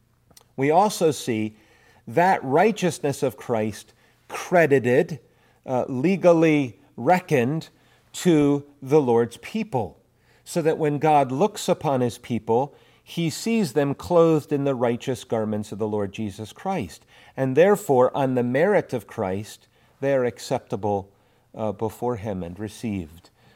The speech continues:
uh, by him. And so this is the great exchange. Sins of God's people placed on Christ, Christ's righteousness credited, uh, to his own people for their salvation.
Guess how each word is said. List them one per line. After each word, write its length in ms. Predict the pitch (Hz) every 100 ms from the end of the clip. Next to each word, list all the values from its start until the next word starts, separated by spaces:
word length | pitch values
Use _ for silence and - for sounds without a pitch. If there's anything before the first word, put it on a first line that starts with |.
| _
uh, 200 | - 101
by 300 | - 110 104
him. 240 | 110 95 82
And 80 | 82
so 120 | 139
this 200 | 139 113
is 100 | 107
the 80 | 107
great 260 | 117 117
exchange. 920 | 110 - - 127 123 98 73 - - _ _ _ _ _
Sins 300 | - 160 156
of 100 | 131
God's 240 | 139 131 -
people 280 | 143 131
placed 340 | 120 131 117 -
on 120 | 110
Christ, 480 | - 113 104 - -
Christ's 360 | - 143 -
righteousness 680 | 123 113 - 110 110 101 - _ _ _ _
credited, 580 | - - 127 120 104 101 - _ _ _
uh, 200 | 123 107
to 160 | - 120
his 180 | 104 107
own 180 | 107
people 420 | 101 143 143 104 90
for 160 | 107
their 140 | 98 95
salvation. 680 | 110 95 95 98 - 95